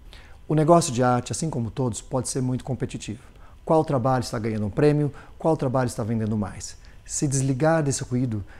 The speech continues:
vai ser positivo para sua carreira. Três,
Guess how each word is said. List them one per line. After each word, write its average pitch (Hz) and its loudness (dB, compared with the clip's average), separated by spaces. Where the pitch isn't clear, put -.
vai 131 -2
ser - -4
positivo 143 -2
para 135 -4
sua 127 -2
carreira. 110 -6
Três, 151 4